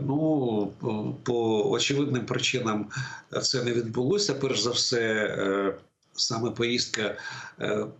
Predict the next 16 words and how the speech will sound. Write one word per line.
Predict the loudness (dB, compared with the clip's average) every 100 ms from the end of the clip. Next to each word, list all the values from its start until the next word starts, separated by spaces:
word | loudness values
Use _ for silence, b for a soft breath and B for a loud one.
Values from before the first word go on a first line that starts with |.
| _ _ _
президента | -2 -2 -2 -2 -2
С | 0 2
Ш | 2 2
А | 2 2 0
в | -2 _
період, | -2 0 2 0 -2 0
е, | 2 4 4 4 2 0 -4
такої | -6 0 2 2
там | -2 -6 -6 -8 -8 -6
катастрофи, | -4 -2 -2 0 -2 0 -2 -2 B B B
е, | -4 -4 -8 -18 -6
е, | -2
е, | 2 2 0 -2 0 2 4 2 0 0 0 0 -2 -4
екологічної | -2 -2 0 0 0 2 2 2 0 B B B B B -6
для, | -2 0 2 2 2 2 0 0 0
е, | -2